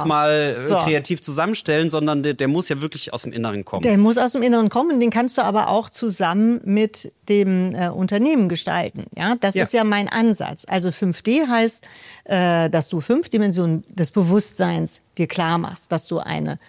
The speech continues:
Speaker 1: körperliche,
Speaker 2: Genau,
Speaker 1: eine
Speaker 2: gehen wir sie noch mal
Speaker 1: mentale,
Speaker 2: durch.
Speaker 1: eine körperliche, eine mentale, eine emotionale, eine energetische und eine spirituelle Bewusstseinsebene hast.
Speaker 2: Aha,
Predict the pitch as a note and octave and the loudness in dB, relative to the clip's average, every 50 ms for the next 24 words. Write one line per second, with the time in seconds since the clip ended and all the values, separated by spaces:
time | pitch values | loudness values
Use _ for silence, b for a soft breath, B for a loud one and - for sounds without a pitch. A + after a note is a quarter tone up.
0 | b b - A#3+ C4 - C4+ B3+ B3 B3 A3+ - A3 G#3+ G#3+ G3+ F3+ E3 F3 F3 | b b -2 -2 2 2 2 2 2 0 0 0 0 2 2 2 0 0 0 0
1 | F3 F3+ G3 G#3 A3 - - G#3 G#3 - - G#3+ - B2 A2 G2 - - - _ | 2 2 2 2 2 2 2 2 2 2 2 2 0 -2 -2 -4 -6 -10 -14 _
2 | - F#3 F3 E3+ D#3+ - - E3 D#3 E3 - A#3+ B3 C4+ C4 - - E4 E4+ F4 | -4 -2 0 0 -2 -2 -2 -4 -4 0 2 2 2 2 2 2 2 2 0 0
3 | F4+ - - - F3+ F3+ F3 D#3+ D#3 D#3+ E3 E3+ D#3+ - G#3+ G#3 G#3+ A#3+ C4 D4 | -4 -6 -6 -4 -4 -2 0 0 0 0 0 0 0 0 0 0 0 0 0 0
4 | D#4+ E4+ E4 _ _ - E3+ D#3+ F3 - G3 F3 F3+ F3+ F3+ - - G3+ F#3+ F#3+ | -2 -2 -4 _ _ -2 -2 -2 0 0 2 2 4 4 2 2 2 2 2 4
5 | F#3 F#3+ G3+ G#3+ A#3+ C#4 D4 b b b b - F3+ F3 F3 E3 E3 D#3+ D#3 D3 | 4 2 2 2 0 -2 -4 b b b b -4 -2 -2 0 0 0 0 0 0
6 | C3 E3 F#3+ - C4+ B3+ - - C4+ C#4+ D4 b b b b b - G3+ - - | 0 0 0 2 0 0 0 0 0 0 0 b b b b b -6 -6 -6 -6
7 | F3 F3 F3 D#3+ - - _ A3+ A#3 B3 C4+ A#3 B3+ A3+ G#3 G3+ F#3+ F#3+ E3+ D#3 | -6 -6 -6 -6 -8 -4 _ 0 0 2 2 2 2 2 2 2 2 0 0 0
8 | D#3+ - - - - F3 - - - F3 - - - - - - - - - _ | -2 -2 -4 -6 -4 -4 -4 -6 -6 -8 -8 -8 -8 -10 -12 -14 -16 -18 -20 _
9 | _ _ _ _ _ _ _ _ _ _ b b b b b b b b _ _ | _ _ _ _ _ _ _ _ _ _ b b b b b b b b _ _
10 | _ - E3+ F#3 F#3+ F#3 E3 F#2 - | _ -2 -2 -2 0 -2 -2 -4 -4